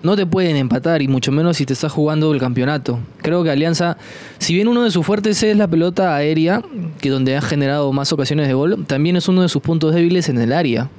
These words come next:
porque lo-, los goles de Comercio también, si vemos, eh, son de centros, de rebotes.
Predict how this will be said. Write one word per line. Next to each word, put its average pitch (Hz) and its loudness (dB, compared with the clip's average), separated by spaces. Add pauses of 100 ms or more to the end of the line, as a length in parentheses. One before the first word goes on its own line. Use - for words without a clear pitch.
porque 135 -2
lo-, 131 2
los 127 2
goles 156 2
de 175 2
Comercio 147 0
también, 147 0
si 160 0
vemos, 151 0 (520)
eh, 131 0
son 165 0
de 156 -2
centros, 135 -2
de 143 -2
rebotes. 139 0